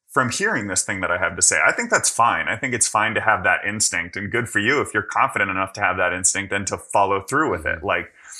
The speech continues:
Speaker 1: there is something about, like, creation is ultimately, you know, sharing ourselves with other people. Like, that's what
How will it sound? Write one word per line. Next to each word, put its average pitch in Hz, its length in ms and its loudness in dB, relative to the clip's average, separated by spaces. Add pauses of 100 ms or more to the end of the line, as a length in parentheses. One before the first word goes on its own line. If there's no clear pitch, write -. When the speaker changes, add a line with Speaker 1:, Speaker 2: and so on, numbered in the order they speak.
(200)
Speaker 1:
there 120 180 4
is 170 160 6
something 113 340 2
about, 98 260 -2
like, 87 360 -4 (560)
creation 113 960 0 (460)
is 131 340 4
ultimately, 104 1000 0 (200)
you 120 80 -6
know, 107 100 0
sharing 123 600 4
ourselves 90 680 2
with 101 320 -2 (220)
other 104 200 0
people. 98 400 -4
Like, 82 200 -2
that's 90 260 2
what 107 300 -2